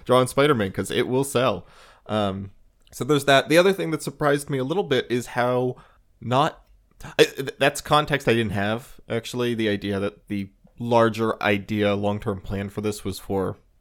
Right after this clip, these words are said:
this to allow Peter Parker to age out, uh, of becoming Spider-Man and Ben Reilly to take over. I didn't know that context. Um,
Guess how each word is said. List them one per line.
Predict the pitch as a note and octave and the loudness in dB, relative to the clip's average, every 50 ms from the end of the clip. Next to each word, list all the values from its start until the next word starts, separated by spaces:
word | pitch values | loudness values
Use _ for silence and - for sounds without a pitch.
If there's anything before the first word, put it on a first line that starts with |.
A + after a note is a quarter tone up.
| _ _ - | _ _ -4
this | A#2+ G#2+ - - | -4 -4 -2 -4
to | - G#2 G2 | -4 -4 -4
allow | G2 G2 G2 G2 G2 G2 G2 G2 G2 - _ - | -2 -2 0 2 2 2 2 0 -2 -8 _ -6
Peter | - A#2+ G#2 G2+ | -2 -2 -2 0
Parker | G2+ G#2+ G2+ G2+ - G#2 G2 | 0 -2 -2 -2 -4 -6 -6
to | - - - - | -6 -6 -2 2
age | G#2 G#2 G2+ G2 - - | 2 2 2 0 -2 -2
out, | F#2 G2 B2 - - _ _ _ _ _ _ _ - | 0 0 -2 -4 -8 _ _ _ _ _ _ _ -2
uh, | B2+ A#2 A2 G2+ G#2+ | 0 2 2 2 2
of | G#2 - | 0 -4
becoming | A#2 A#2 B2+ A#2 A#2 | -6 -6 -6 -6 -8
Spider-Man | - - - A#2 A#2 A#2+ A#2 B2 B2 B2+ A2+ | -6 -2 0 0 0 0 0 -2 -2 -2 -2
and | G#2 F#2+ | -2 -2
Ben | G#2 G#2+ G2+ G2+ | -2 -2 -2 -2
Reilly | G2 F#2+ F#2+ G2 G2+ G2 | -2 -2 -2 -2 -4 -6
to | - | -6
take | - A2+ G2 F#2 - | -6 -6 -6 -4 -4
over. | F#2 G#2 B2 B2+ | -4 -2 0 0
I | A2 G2 | 0 0
didn't | G2+ G2 F#2+ F#2 | -2 -4 -4 -4
know | F#2+ G2 | -4 -4
that | F#2+ G2 F#2+ - - - | -2 -4 -4 -6 -8 -12
context. | - A#2 G#2+ G#2+ A2 C3+ C3 C#3 - - _ - - _ _ _ - | -8 -8 -6 -6 -6 -6 -8 -8 -10 -14 _ -20 -20 _ _ _ -4
Um, | G#2+ A2 A2 G2+ F#2+ G2 F#2+ F#2+ | 0 0 2 0 0 -4 -6 -10